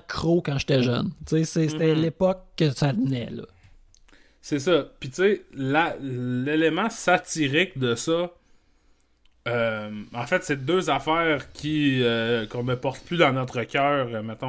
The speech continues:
Speaker 2: en deux mille vingt, c'est-à-dire les yuppies et les boomers. <laughs> Parce que l'autre affaire, c'est, tu sais, a-, attendre dix-sept ans pour être inspiré par Easy Rider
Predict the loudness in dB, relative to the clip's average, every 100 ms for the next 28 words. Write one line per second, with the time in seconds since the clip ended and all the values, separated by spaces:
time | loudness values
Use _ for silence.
0 | -6 -6 -8 -6 -4 0 0 0 0 0
1 | 0 2 2 2 0 -2 2 2 2 2
2 | 0 0 -2 -4 -10 -16 -18 -20 -4 2
3 | 4 4 2 0 0 2 2 2 2 4
4 | 2 0 -2 2 2 0 -12 _ _ _
5 | _ _ _ _ _ _ _ _ _ _
6 | _ -2 0 -2 2 4 4 0 -4 -2
7 | 0 0 0 0 0 0 0 2 0 -2
8 | -2 0 2 2 2 0 2 4 4